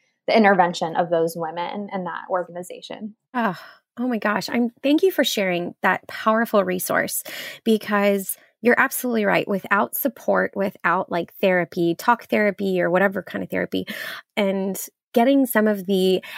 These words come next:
Speaker 2: everyday responsibilities off of your plate to be able to just be in the moment and experience and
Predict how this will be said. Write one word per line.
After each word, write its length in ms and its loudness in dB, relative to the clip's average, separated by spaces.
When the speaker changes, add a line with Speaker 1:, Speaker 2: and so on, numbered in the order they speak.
Speaker 2:
everyday 560 4
responsibilities 960 0
off 260 4
of 140 0
your 160 -2
plate 560 -4
to 120 0
be 200 0
able 340 2
to 180 -4
just 580 -2
be 200 6
in 100 4
the 80 4
moment 400 2
and 120 2
experience 760 0
and 400 -2